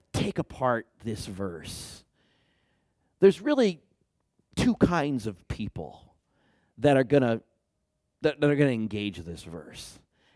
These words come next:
And the first kind of person is this. People who feel forsaken by God. The first kind of person is those who don't feel like they deserve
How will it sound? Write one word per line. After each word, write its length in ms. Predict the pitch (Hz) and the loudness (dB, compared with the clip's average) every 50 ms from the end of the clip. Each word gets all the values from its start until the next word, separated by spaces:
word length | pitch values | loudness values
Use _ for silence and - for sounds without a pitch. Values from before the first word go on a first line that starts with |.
| _ _ - | _ _ 0
And 160 | 165 165 151 | 2 2 2
the 60 | 147 | 2
first 400 | 135 - - 220 220 208 - - | 0 0 2 2 2 2 0 -4
kind 180 | - 170 151 131 | -4 -2 -2 -2
of 120 | 113 - | -4 -4
person 460 | - - 127 117 - - 117 110 107 | -6 -6 -6 -6 -6 -6 -6 -6 -4
is 240 | - - 107 92 - | -6 -6 -8 -8 -8
this. 520 | 90 95 90 85 - - - - - - - _ _ _ _ _ _ _ _ _ _ _ _ _ _ _ _ _ _ _ _ _ _ _ - _ | -10 -10 -10 -10 -12 -16 -18 -20 -20 -20 -20 _ _ _ _ _ _ _ _ _ _ _ _ _ _ _ _ _ _ _ _ _ _ _ -2 _
People 300 | - 190 180 - 170 127 | 2 2 4 2 2 2
who 100 | 143 127 | 2 0
feel 240 | - - 151 139 | 4 6 6 6
forsaken 720 | - - - 117 - - - - 143 131 117 - 101 95 95 | 6 2 -4 -6 -6 -6 -4 -2 -2 -2 -2 -4 -6 -8 -8
by 160 | 95 90 87 | -10 -12 -12
God. 420 | - 90 90 90 82 85 85 82 - _ _ _ _ _ _ _ _ _ _ _ _ _ _ _ | -12 -12 -12 -12 -14 -16 -18 -20 -20 _ _ _ _ _ _ _ _ _ _ _ _ _ _ _
The 80 | - 135 | -6 -2
first 240 | - - 175 - - | 2 2 2 2 2
kind 140 | - 147 131 | 0 0 0
of 80 | - | 0
person 260 | - 143 131 - - | 0 0 0 0 0
is 160 | 139 127 104 101 | 0 0 2 4
those 540 | - 147 165 190 202 196 175 143 - - - _ _ _ _ | 6 8 10 10 10 8 6 4 -2 -10 -20 _ _ _ _
who 180 | - 202 208 | 0 0 0
don't 360 | 151 - - 220 233 240 220 - | 2 6 8 8 8 6 0 -10
feel 340 | - - - 240 254 247 220 | -16 -8 -4 2 4 4 6
like 220 | 196 185 139 127 | 6 4 4 4
they 160 | - 180 196 | 4 4 4
deserve 960 | 175 131 180 165 123 - 120 175 214 247 226 156 120 117 135 165 - - - | 4 4 4 4 4 6 6 8 8 8 6 4 2 0 -4 -8 -12 -20 -20